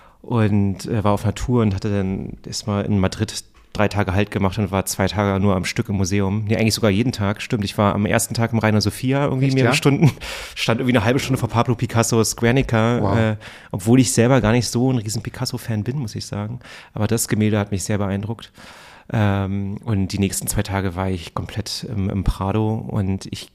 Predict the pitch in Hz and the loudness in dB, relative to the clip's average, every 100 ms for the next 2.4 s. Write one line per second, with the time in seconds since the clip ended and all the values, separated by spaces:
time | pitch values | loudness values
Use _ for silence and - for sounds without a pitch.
0 | _ - 107 117 - - 104 98 113 113 | _ -2 2 2 0 0 0 2 2 2
1 | - - 123 120 104 113 107 - - 110 | 0 -4 0 2 2 2 0 0 -2 -2
2 | 104 104 117 104 | -2 -2 -2 -2